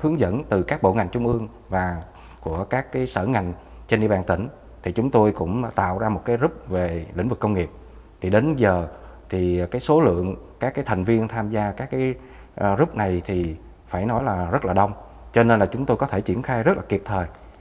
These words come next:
các cái văn bản. Và ngược lại chúng tôi tiếp nhận các cái phản hồi đối với, à, khi các cái doanh nghiệp hoặc các, các cái thành viên, à, trong các cái group đó mà cảm thấy là khó khăn hoặc là có thể có nội dung nào,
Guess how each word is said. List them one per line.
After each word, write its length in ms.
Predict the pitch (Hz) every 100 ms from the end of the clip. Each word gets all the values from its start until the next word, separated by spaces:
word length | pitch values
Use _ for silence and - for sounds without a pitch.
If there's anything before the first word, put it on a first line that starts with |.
| -
các 180 | - 139
cái 100 | 139
văn 220 | 131 120
bản. 240 | 104 92 113 - - - -
Và 200 | 104 101
ngược 320 | 101 104 101
lại 200 | 104 101
chúng 160 | 139 147
tôi 260 | 120 113 - -
tiếp 140 | 127
nhận 240 | 113 90 95
các 180 | 143
cái 100 | 143
phản 180 | 139 107
hồi 200 | 131 98 - - - -
đối 200 | 107 131
với, 460 | 143 143 160 170 175 - - - -
à, 480 | 98 98 98 95 95 92 - -
khi 160 | 135 117
các 180 | 151
cái 100 | 151
doanh 180 | 143 120
nghiệp 200 | 101 92 - -
hoặc 140 | - 95
các, 200 | - -
các 180 | 127 139
cái 140 | 131
thành 200 | 131 101
viên, 220 | 101 127 120 - - -
à, 140 | - 98
trong 240 | 123 113
các 120 | 123
cái 80 | 143
group 200 | 156 160
đó 140 | 127
mà 100 | 147
cảm 220 | 190 92 123
thấy 180 | 127
là 80 | 147
khó 160 | - 147
khăn 260 | 139 123 110 - -
hoặc 180 | 98 -
là 60 |
có 120 | -
thể 160 | 131 92
có 200 | - 143
nội 160 | 127 104
dung 200 | 123 113
nào, 240 | 98 82